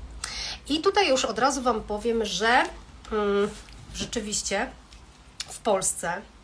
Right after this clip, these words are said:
istnieje taka stara szkoła, e, z dawien, dawien dawna,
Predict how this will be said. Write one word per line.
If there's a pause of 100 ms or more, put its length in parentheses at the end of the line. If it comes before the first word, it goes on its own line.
(960)
istnieje (1600)
taka
stara
szkoła, (1120)
e, (380)
z
dawien,
dawien
dawna,